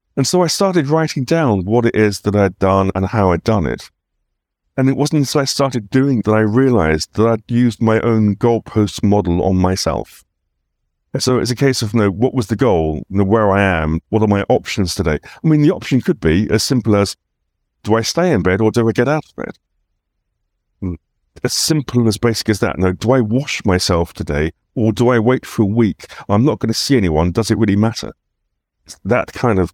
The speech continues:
sort of development. But over a period of time, it was, yes, I am gonna get up every day. I am gonna shower every day because it's, it's horrible otherwise. You know, just my own personal well-being.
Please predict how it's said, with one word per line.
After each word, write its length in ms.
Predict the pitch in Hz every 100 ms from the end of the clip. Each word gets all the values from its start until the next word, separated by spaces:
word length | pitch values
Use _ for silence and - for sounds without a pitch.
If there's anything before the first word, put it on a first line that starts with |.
| -
sort 160 | - 85
of 100 | - _ -
development. 600 | 98 113 73 90 71 - _ _ _
But 120 | - 147
over 260 | 143 127
a 60 | 120
period 360 | - 156 139
of 120 | 110 -
time, 580 | - 180 82 73 110 - _ _ _ _ -
it 140 | 104
was, 340 | 120 120 - - -
yes, 220 | 123 120
I 140 | 107 131
am 80 |
gonna 120 | 101 -
get 120 | 73
up 100 | 78
every 200 | 71 76
day. 200 | 76 78
I 160 | 107
am 80 | 135
gonna 160 | 110 82
shower 280 | - 76 76
every 140 | 67
day 140 | 76
because 220 | 73 76 - _
it's, 220 | - - 71
it's 400 | 69 78 76 -
horrible 360 | 90 73 71
otherwise. 260 | 76 67 80
You 80 | 98
know, 120 | 87
just 320 | 82 160 - 131
my 180 | 123 -
own 260 | 143 123
personal 520 | - 135 131 - 104 90
well-being. 580 | 87 85 123 73 69